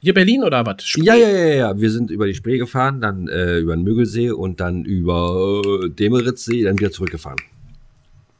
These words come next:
Speaker 2: Sagt ihr das was?
Speaker 1: Demeritz?
Speaker 2: Demeritz.
Speaker 1: Demeritz.
Speaker 2: Ist auch egal. Jedenfalls war das eine schöne Tour. Waren zehn Stunden.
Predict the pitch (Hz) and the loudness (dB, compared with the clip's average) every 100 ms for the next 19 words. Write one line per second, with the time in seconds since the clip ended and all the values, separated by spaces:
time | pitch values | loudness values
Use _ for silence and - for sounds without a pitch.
0 | _ _ _ _ _ - - - - _ | _ _ _ _ _ -6 -6 -12 -16 _
1 | - 98 98 95 139 - _ - - - | -6 -4 -4 -6 -8 -12 _ -8 -8 -8
2 | - _ _ _ - 131 208 220 262 302 | -20 _ _ _ -2 0 0 0 -4 -6
3 | - - - _ - 104 82 82 - _ | -8 -10 -10 _ 2 2 2 -2 -8 _
4 | _ _ _ _ _ _ _ - 156 165 | _ _ _ _ _ _ _ -2 0 0
5 | 113 107 - - _ _ _ _ _ - | -2 -6 -8 -10 _ _ _ _ _ 2
6 | 135 107 101 78 87 85 92 - 90 90 | 4 4 2 0 -4 -2 -4 -4 -4 -4
7 | 82 80 69 65 147 180 - - - - | -6 -8 -8 -2 0 0 -4 -14 -8 -6
8 | 85 - 85 - 131 | -6 -6 -6 -2 -2